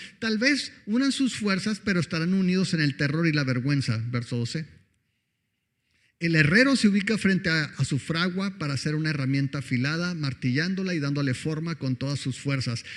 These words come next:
Su trabajo le da hambre, se siente débil, le da sed y se siente desmayar".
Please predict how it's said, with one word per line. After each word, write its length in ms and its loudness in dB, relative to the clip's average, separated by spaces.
Su 180 2
trabajo 560 0
le 140 4
da 280 2
hambre, 420 2
se 160 2
siente 400 0
débil, 460 2
le 120 2
da 180 -2
sed 400 2
y 140 0
se 140 0
siente 340 -2
desmayar". 640 0